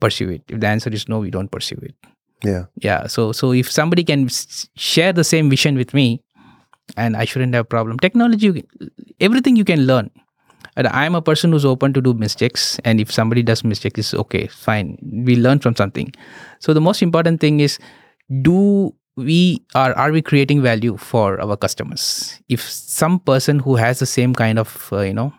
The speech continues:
Speaker 1: thought process or a belief system, uh, he would be the best person to, you know, work with me.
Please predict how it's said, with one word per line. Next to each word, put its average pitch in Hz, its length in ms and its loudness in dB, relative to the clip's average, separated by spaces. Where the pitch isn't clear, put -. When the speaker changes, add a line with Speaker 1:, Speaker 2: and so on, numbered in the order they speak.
Speaker 1:
thought 139 220 0
process 113 340 0
or 113 100 2
a 110 40 -4
belief 117 300 0
system, - 380 -4
uh, 104 100 2
he 117 120 2
would 120 120 2
be 123 100 4
the 117 100 2
best 104 240 0
person 107 320 -2
to, 98 300 -6
you 131 60 0
know, 151 180 2
work 131 220 0
with 113 140 0
me. - 200 -6